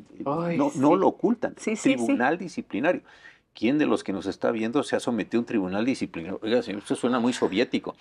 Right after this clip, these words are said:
Speaker 2: Bueno, no, sovi-, muy soviético, es así como de veras. Bueno, pero un tribunal disciplinario para que te diga, ah, usted actuó contra el interés público.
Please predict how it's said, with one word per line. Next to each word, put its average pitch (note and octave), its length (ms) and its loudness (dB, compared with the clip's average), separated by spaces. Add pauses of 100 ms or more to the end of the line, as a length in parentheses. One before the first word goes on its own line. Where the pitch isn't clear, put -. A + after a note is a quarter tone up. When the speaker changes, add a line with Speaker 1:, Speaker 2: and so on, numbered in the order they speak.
(100)
Speaker 2:
Bueno, - 160 -2 (400)
no, C3 240 0
sovi-, A2 340 0 (200)
muy C3+ 260 6
soviético, E3 640 6
es F3+ 80 6
así E3+ 240 2
como F#3+ 300 6
de A2+ 60 10
veras. D#3+ 220 8
Bueno, C#3 240 4 (300)
pero A#2+ 160 10
un F#3+ 80 6
tribunal F#3+ 420 8
disciplinario D3+ 380 0
para D#3 140 6
que C3+ 100 0
te E3 120 2
diga, D#3 240 4
ah, D4+ 420 4
usted F#3+ 420 2
actuó F3 340 0
contra F3 280 -2
el D#3+ 80 0
interés C#3 260 -2
público. C3 440 0